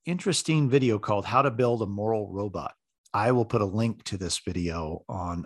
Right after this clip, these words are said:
our episode page on SoundCloud so you can watch it yourself. But it basically tells a story of a team of Ivy League researchers who are trying to program a robot to learn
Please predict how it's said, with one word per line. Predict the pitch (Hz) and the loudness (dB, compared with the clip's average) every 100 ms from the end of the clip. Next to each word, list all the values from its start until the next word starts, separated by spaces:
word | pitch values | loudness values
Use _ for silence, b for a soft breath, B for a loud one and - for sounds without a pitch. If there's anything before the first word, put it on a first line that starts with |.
| - | -6
our | 87 85 90 131 | -6 -6 -4 -2
episode | 135 - 101 82 | 0 0 0 -2
page | 95 87 85 | -4 -4 -6
on | 80 | -6
SoundCloud | 82 107 113 107 80 71 71 | -2 0 0 -2 -4 -6 -6
so | 87 | -6
you | 87 95 | -4 -4
can | 92 80 | -4 -6
watch | 78 87 - | -4 -4 -4
it | 80 | -8
yourself. | 80 - 95 73 67 - B B B B B _ _ | -6 -4 -4 -4 -8 -16 B B B B B _ _
But | 117 110 104 _ _ - | 2 2 0 _ _ -2
it | 135 110 | 0 4
basically | 190 220 254 202 | 4 4 2 2
tells | 139 117 | 4 2
a | 107 | 0
story | - 120 120 113 104 - | 0 2 4 4 2 -4
of | 107 98 | -10 -8
a | 95 | -8
team | - 135 135 131 | -2 2 4 6
of | 117 101 - 113 | 4 0 -4 0
Ivy | 123 131 123 | 2 2 2
League | 123 117 | 2 2
researchers | 113 107 87 82 92 95 127 - b b b b b - | 0 0 -4 -8 -8 -6 -8 -12 b b b b b 0
who | 131 | 4
are | 127 | 4
trying | 120 - 143 175 190 | 4 2 4 4 4
to | 170 | 2
program | - 156 170 135 110 | 2 2 4 4 4
a | 107 | 2
robot | 95 110 147 107 71 71 _ _ _ _ _ - | 0 2 2 0 -4 -8 _ _ _ _ _ -6
to | - 117 | 0 0
learn | 104 110 113 131 139 143 | 2 4 8 8 6 4